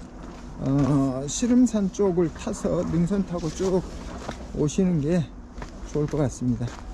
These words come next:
서해 회리호 유령탑 방향의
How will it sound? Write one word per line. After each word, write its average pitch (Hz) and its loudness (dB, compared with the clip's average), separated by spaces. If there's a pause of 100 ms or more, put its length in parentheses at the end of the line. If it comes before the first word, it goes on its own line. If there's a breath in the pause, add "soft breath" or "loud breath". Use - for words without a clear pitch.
(1040)
서해 247 4 (440)
회리호 233 4 (500)
유령탑 220 2 (340)
방향의 175 0